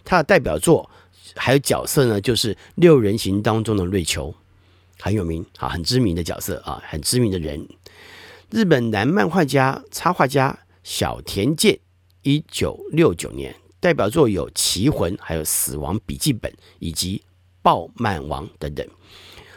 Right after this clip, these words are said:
中国大陆女演员王艳，一九七四年，还有香港女艺人、跨媒体创作人、作家、编剧彭秀慧；一九七五年，英国女演员娜塔莉多莫；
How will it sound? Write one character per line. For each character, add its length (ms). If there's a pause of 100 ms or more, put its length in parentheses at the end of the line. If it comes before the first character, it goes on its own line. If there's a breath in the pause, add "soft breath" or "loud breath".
中 260
国 240
大 300
陆 160
女 160
演 100
员 240
王 260
艳， 240 (380 soft breath)
一 160
九 240
七 260
四 200
年， 260 (160)
还 120
有 100
香 260
港 260
女 140
艺 60
人、 180 (300 loud breath)
跨 200
媒 220
体 160
创 240
作 100
人、 320
作 160
家、 300 (240 soft breath)
编 180
剧 340
彭 300
秀 300
慧； 260 (280)
一 120
九 280
七 320
五 160
年， 280 (540 loud breath)
英 160
国 240
女 220
演 120
员 380
娜 160
塔 240
莉 200
多 260
莫； 280